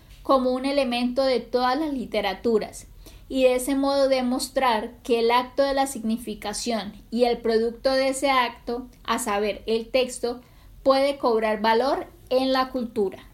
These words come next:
Debe aclararse la razón por la que se hace aquí ese señalamiento. Es natural concebir el texto primero y antes que nada como conversación,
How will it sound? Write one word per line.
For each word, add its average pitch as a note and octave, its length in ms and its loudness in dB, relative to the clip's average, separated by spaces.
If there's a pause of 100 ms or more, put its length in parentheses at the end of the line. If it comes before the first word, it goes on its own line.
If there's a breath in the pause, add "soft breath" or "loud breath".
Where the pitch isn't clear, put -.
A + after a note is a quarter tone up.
(1080 loud breath)
Debe C4 380 4
aclararse C#4 760 -2
la A#3+ 200 -2
razón A3+ 500 -4
por C4+ 100 -6
la C#4 180 -2
que A#3 140 -4
se A3+ 140 -6
hace G#3+ 220 -4
aquí C#4 420 -8
ese A3+ 280 -4
señalamiento. G#3+ 920 -4 (680)
Es A3+ 180 -2
natural B3+ 680 -2
concebir A#3+ 520 -4
el A#3+ 160 -4
texto A#3+ 420 -6
primero B3+ 480 -2 (460 loud breath)
y B3+ 100 0
antes C4 380 0
que C#4+ 100 -4
nada A#3 400 0
como A#3 300 -2
conversación, G3+ 920 -6